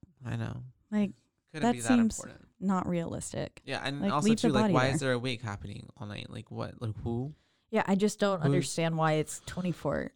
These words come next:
Speaker 2: like,
Speaker 1: Yeah.
Speaker 2: uh, unless it's supposed to be an all-night thing, but I don't think
Speaker 1: It's
Speaker 2: it is.
Speaker 1: not. And, uh, well, we wouldn't have a movie if we didn't, a little film if, <laughs> if it
Speaker 2: That's
Speaker 1: wasn't.
Speaker 2: true.
Speaker 1: wouldn't.
Speaker 2: <laughs>
Speaker 1: You gotta stay here all night 'cause you have to
Speaker 2: Mm-hmm.
Speaker 1: die.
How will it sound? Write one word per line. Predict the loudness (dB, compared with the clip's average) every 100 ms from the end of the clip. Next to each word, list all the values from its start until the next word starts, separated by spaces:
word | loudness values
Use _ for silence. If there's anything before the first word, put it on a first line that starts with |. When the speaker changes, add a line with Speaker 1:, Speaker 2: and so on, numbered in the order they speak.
| _ -4
Speaker 2:
like, | -2
Speaker 1:
Yeah. | -2 -6 -10 -20 _ -8
Speaker 2:
uh, | -4 -2
unless | 0 0 0 -4
it's | -8
supposed | -8 -6 -6 -8
to | -6
be | -2
an | -2 0
all-night | 0 0 -2 -4
thing, | -6 -6 -4
but | -4 -2
I | -4
don't | -4 -4
think | -4
Speaker 1:
It's | -4
Speaker 2:
it | -4
is. | -6
Speaker 1:
not. | -12 -18 -8
And, | -6 -4 -4
uh, | -4 -4 -4
well, | -2 -2 -4
we | -8
wouldn't | -6 -6
have | -8
a | -6
movie | -6 -6
if | -10
we | -10
didn't, | -8 -10 -12 -14
a | -10
little | -8 -8
film | -8 -8 -10
if, | -10 -10
<laughs> |
if | -6
it | -6
Speaker 2:
That's | -2
Speaker 1:
wasn't. | 0 0 0
Speaker 2:
true. | -2 -4 -2
Speaker 1:
wouldn't. | 2 2 2 0 0
Speaker 2:
<laughs> | 0 2
Speaker 1:
You | 4
gotta | 4 2
stay | 0
here | 0 0
all | 0
night | 0 -2
'cause | -2
you | 0
have | 2 2
to | 2
Speaker 2:
Mm-hmm. |
Speaker 1:
die. | 2 0 -2 -10